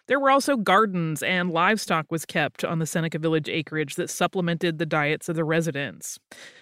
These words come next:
The most well-off among the people who lived there were two grocers and an innkeeper. So it wasn't a wealthy demographic,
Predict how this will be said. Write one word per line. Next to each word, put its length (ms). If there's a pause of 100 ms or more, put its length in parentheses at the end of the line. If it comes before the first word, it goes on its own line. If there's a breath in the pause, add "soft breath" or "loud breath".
The 80
most 220
well-off 640
among 220
the 80
people 320
who 120
lived 280
there 160
were 160
two 200
grocers 720
and 100
an 200
innkeeper. 800
So 160
it 80
wasn't 340
a 100
wealthy 520
demographic, 720